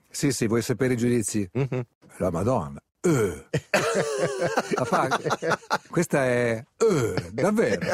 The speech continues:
Speaker 2: Fa-, fanno parte del famoso ministero di cui parlate di J Chiama Italia.
Speaker 1: No, sarà che le ragazze di oggi sono tutte belle, no? Perché comunque mediamente rispetto a quelle che mi ricordo di quando ero piccolo io,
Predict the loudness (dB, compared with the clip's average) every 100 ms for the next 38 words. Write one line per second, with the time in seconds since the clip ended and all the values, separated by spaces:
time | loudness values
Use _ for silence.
0 | 0 0 0 2 2 2 2 2 2 0
1 | 0 0 2 0 2 2 0 2 2 0
2 | -2 0 2 2 0 0 0 0 0 2
3 | 2 0 0 0 0 2 0 0 0 2
4 | 2 0 2 0 0 0 0 2 2 2
5 | 2 0 0 -2 0 2 2 0 -2 -4
6 | -2 0 0 0 -4 -10 -14 -20 _ -2
7 | 0 0 -2 0 0 0 0 0 0 2
8 | 2 0 0 -2 0 -2 -2 0 0 0
9 | 0 0 2 0 0 0 0 0 0 0
10 | -2 -2 0 2 2 0